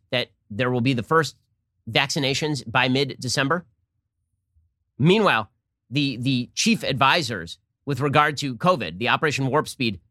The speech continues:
chief advisor, uh, he came out and he said, "One of the dangers here is that the vaccinations have been politicized." That, of course, happened because of the Democrats who decided that they were going to come out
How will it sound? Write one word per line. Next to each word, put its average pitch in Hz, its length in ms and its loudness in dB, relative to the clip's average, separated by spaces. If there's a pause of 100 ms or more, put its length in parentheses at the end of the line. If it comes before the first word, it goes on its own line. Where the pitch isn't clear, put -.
chief 165 200 -2
advisor, 135 460 0 (1400)
uh, 123 60 -4
he 120 240 0
came 143 160 2
out 127 180 2 (300)
and 127 140 0
he 143 80 0
said, 131 340 0
"One 143 220 2
of 156 40 0
the 135 60 0
dangers 151 460 0
here 104 260 -4
is 127 140 -4
that 143 100 0
the 131 60 -4
vaccinations 143 560 -2
have 131 80 -4
been 131 100 0
politicized." 123 440 -2
That, 151 120 2
of 156 100 -2
course, 143 180 -2
happened 127 340 -2 (240)
because 147 240 2
of 143 40 -4
the 131 60 0
Democrats 151 400 0
who 143 60 -6
decided 131 340 -2
that 123 80 -4
they 143 140 0
were 156 80 2
going 143 220 0
to 127 100 -6
come 147 160 0
out 135 160 0